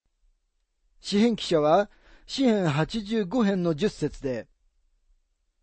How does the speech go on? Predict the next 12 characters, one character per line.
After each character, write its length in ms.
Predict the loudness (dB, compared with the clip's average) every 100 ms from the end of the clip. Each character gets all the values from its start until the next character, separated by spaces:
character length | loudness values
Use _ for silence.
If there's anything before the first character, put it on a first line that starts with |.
| _ _ _ _ -20 -20 -20 -6
「恵 200 | 2 2 2
み 160 | 0 4
と 180 | 4 6
誠 480 | 4 4 2 0
と 160 | -2 -2
は 300 | -2 -4 -8 _ _ _ -12
互 380 | 0 4 4 4
い 40 |
に 120 | 2 2
出 180 | 2
会 140 | 0
い、 100 | -6